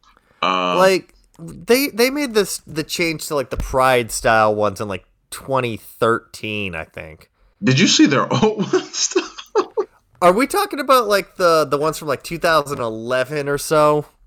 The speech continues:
Speaker 2: right?
Speaker 1: No, like, the, the classic. Hold on, I gotta send you a picture.
Speaker 2: 'Cause
Speaker 1: Like,
Speaker 2: I'm trying to
Speaker 1: uh,
Speaker 2: think of what, 'cause, like, they had some where, like, they weren't too, too bad, but when they started getting into, like, the,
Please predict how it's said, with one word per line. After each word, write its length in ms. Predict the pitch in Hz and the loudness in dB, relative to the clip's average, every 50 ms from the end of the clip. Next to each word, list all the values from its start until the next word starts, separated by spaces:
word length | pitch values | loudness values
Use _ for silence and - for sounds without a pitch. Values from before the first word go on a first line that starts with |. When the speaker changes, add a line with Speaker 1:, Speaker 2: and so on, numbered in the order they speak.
| _ _ | _ _
Speaker 2:
right? 300 | - - 113 131 151 170 | -6 -2 2 4 4 4
Speaker 1:
No, 140 | 208 196 190 92 | 4 2 2 0
like, 440 | 95 92 90 87 85 - - - - - | -2 0 0 -2 -2 -6 -10 -16 -18 -16
the, 220 | - 98 92 110 104 - 90 87 - | -10 -4 -2 -2 -2 -2 -6 -8 -4
the 100 | - 104 | -4 -4
classic. 640 | 101 101 - - - 95 90 92 92 92 - - 101 - | -2 -4 -8 -6 -2 -2 0 0 0 -2 -6 -8 -12 -8
Hold 180 | 107 104 87 | -6 -4 -2
on, 240 | 87 87 87 87 87 | -2 -4 -6 -4 -2
I 40 | 104 | -2
gotta 140 | 101 92 85 | -2 0 0
send 240 | - - - 90 85 | -2 -2 -2 -4 -6
you 140 | 82 80 | -8 -8
a 60 | 76 69 | -10 -10
picture. 500 | - 87 80 73 - - 80 82 - - _ _ _ _ _ _ _ _ _ _ _ - | -10 -10 -8 -8 -8 -8 -8 -10 -12 -14 _ _ _ _ _ _ _ _ _ _ _ -4
Speaker 2:
'Cause 100 | - 151 | -2 0
Speaker 1:
Like, 40 | 147 | 2
Speaker 2:
I'm 60 | 165 | 2
trying 180 | 156 - 226 233 | 2 4 2 2
to 40 | 247 | 4
Speaker 1:
uh, 40 | - | 2
Speaker 2:
think 140 | 254 208 | 0 0
of 80 | 208 170 | 2 2
what, 160 | 170 175 180 - - - - - - | 2 2 2 0 -4 -16 -20 -10 -4
'cause, 160 | - 170 151 | -2 0 2
like, 220 | - 165 160 - _ _ _ _ _ _ _ _ _ | 2 0 0 -2 _ _ _ _ _ _ _ _ _
they 200 | - 156 208 247 277 | 2 4 6 6 6
had 240 | 359 381 - 233 | 6 4 2 2
some 360 | - - - - 185 185 180 175 | -2 -2 2 4 4 4 6 6
where, 280 | 165 160 156 151 147 | 6 6 8 6 6
like, 320 | 135 131 123 120 110 - _ _ _ _ _ _ _ _ _ _ | 6 6 4 4 2 0 _ _ _ _ _ _ _ _ _ _
they 220 | - 131 127 135 139 | -10 -4 0 0 2
weren't 320 | 135 135 131 120 - - - | 4 4 2 2 0 -4 -6
too, 220 | - - 143 143 | -2 0 0 0
too 180 | 131 - 127 117 | 0 -2 -4 -2
bad, 260 | 95 101 98 98 95 | 0 2 2 2 2
but 80 | 92 113 | 0 -2
when 160 | 120 135 143 | -4 -4 -4
they 80 | 147 151 | -4 -4
started 380 | - - - 202 220 226 214 175 | -4 -4 -2 0 2 2 2 2
getting 300 | 143 151 147 139 131 135 | 2 2 2 2 0 -2
into, 180 | 131 127 123 | -2 -2 0
like, 180 | 120 117 104 - | 0 0 0 0
the, 280 | - 120 113 110 104 | -2 -2 -2 -2 -4